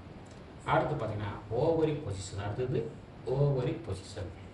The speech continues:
ஓவரி பொசிஷன் அப்படின்னு சொல்லியாச்சுன்னா ஓவரி சொல்லக்கூடியது வந்து சூல்பை. சூல்பையுடைய அமைவிடத்தை பத்தி இங்க பார்க்க போறோம். சூல்பையினுடைய அமைவிடம். அப்ப சூல்பையினுடைய அமைவிடம் அப்படின்னு சொல்லும்பொழுது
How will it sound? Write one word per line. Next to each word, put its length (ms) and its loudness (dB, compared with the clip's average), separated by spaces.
ஓவரி 400 8
பொசிஷன் 400 2
அப்படின்னு 220 4
சொல்லியாச்சுன்னா 360 0
ஓவரி 240 12
சொல்லக்கூடியது 460 2
வந்து 180 0
சூல்பை. 340 2
சூல்பையுடைய 640 6
அமைவிடத்தை 500 4
பத்தி 200 -8
இங்க 180 -2
பார்க்க 220 -2
போறோம். 200 -6
சூல்பையினுடைய 520 4
அமைவிடம். 400 -4
அப்ப 180 10
சூல்பையினுடைய 600 6
அமைவிடம் 440 4
அப்படின்னு 200 -2
சொல்லும்பொழுது 460 -2